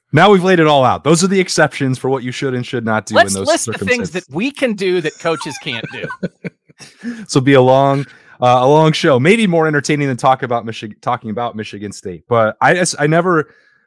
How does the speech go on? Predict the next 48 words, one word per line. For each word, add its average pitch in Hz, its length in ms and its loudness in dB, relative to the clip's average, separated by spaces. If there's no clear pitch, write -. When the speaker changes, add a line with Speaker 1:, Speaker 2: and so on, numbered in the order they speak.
Speaker 1:
understood 143 560 2
the 123 140 -4
appeal 131 420 -2
of, 95 160 -6
"Hey, 147 180 0
we 127 120 -4
gotta 143 180 2
get 123 180 -6
this 147 160 -2
one 120 160 -4
under 120 160 -4
the 107 140 -8
lights 123 400 -6
and, 98 260 -8
uh, 95 240 -4
give 135 180 0
something 113 420 -4
really 127 240 -4
prime 117 400 -4
time 113 260 -4
for 101 100 -12
people 107 280 -14
to 107 60 -10
get 101 100 -6
excited 104 480 -4
about." 92 320 -6
Like, 95 180 -16
'cause 113 140 -4
Michigan 131 360 -4
State 117 240 -4
was 92 200 -10
never 113 280 0
gonna 110 260 -6
be 113 120 -10
good, 117 300 -4
uh, 92 300 -4
and 98 180 -4
they 104 80 2
have 101 180 -2
so - 480 0
many 113 260 0
problems 92 500 -4
on 98 100 -4
both 98 220 -6
sides 98 240 -2
of 92 60 -12
the 98 60 -4
ball. 92 400 -2